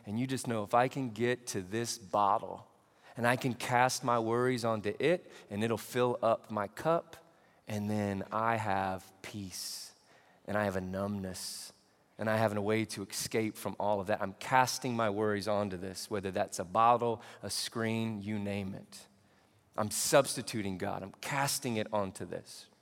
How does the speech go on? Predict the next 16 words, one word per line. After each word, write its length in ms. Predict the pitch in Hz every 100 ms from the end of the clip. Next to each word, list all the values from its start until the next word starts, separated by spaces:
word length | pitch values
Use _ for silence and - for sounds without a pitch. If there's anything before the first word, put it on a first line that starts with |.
| _ _ _ _ _ _ _ _
Maybe 200 | 104 123
you 100 | 147
don't 180 | 139 104
cast 420 | - 113 110 -
it 140 | 120 117 - - _ _ _ _
or 100 | 95
give 200 | 85 110
it 100 | 113
to 140 | - -
anyone. 400 | 101 90 87 85 - _ _ _ _ _ _ _ _
You 140 | - 113
just 400 | 101 95 - -
stuff 340 | - 113 -
it 140 | 104 90
down 380 | 101 92 87 85
deeper 460 | 107 113 120 120